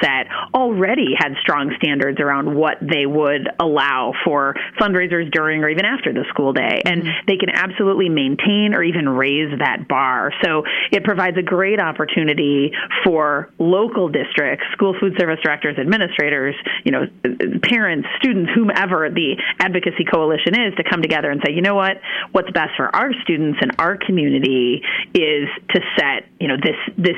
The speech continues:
Speaker 1: different standard and to not allow these exempt fundraisers
Speaker 2: Mm-hmm.
Speaker 1: throughout the school day, and certainly in such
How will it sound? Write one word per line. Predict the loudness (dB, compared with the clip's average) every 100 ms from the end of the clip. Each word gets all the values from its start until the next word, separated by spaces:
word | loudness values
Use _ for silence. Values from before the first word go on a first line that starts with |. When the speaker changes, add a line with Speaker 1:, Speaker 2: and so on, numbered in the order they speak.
| 0
Speaker 1:
different | 0 0 -2
standard | -2 0 0
and | 0 2
to |
not | 2 2 0 -2
allow | -2 0 2 0 0 -4 -6 -6 0
these | 0 2 0
exempt | -2 0 0 0 -2 -6 -8 -2 -2
fundraisers | 0 0 0 -2 -2
Speaker 2:
Mm-hmm. | 0
Speaker 1:
throughout | 2 2 0
the | -4
school | 0 0
day, | 2
and | 0 -2 0
certainly | 0 0 0 0 0
in | 0 -2 -2
such | -2